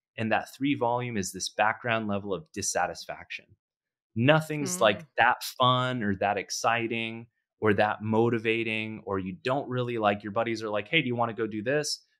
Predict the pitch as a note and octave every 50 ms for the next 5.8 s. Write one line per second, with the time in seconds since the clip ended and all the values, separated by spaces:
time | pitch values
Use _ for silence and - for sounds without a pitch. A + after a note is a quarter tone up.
0 | _ - G#2 G#2 A#2 A#2 A#2 A#2+ A#2+ A#2+ - B2 A#2 G#2 G#2+ G2+ G2+ - A2+ A#2
1 | A#2+ A#2+ B2 A#2+ A#2 G#2+ - - A2 G2+ F#2+ A#2+ B2 B2 B2+ A#2 G#2 - - -
2 | A#2+ A#2 A2 A2+ A#2 A#2 A#2 A2+ G#2+ - G#2+ G#2+ G#2+ A2 - G#2 G2+ - - -
3 | G#2+ G#2 G#2 G#2 G#2+ G#2 - _ _ _ _ _ _ _ _ A#2+ A#2 A2 - -
4 | C3 A#2+ A2 A2 A2 - - B2 C3+ D3+ E3 E3 E3 D#3 C3 - - - - F3+
5 | G#3 G3 C#3 A2 G#2+ G#2+ G2+ G#2 G2 G2+ G2+ - _ _ G#2+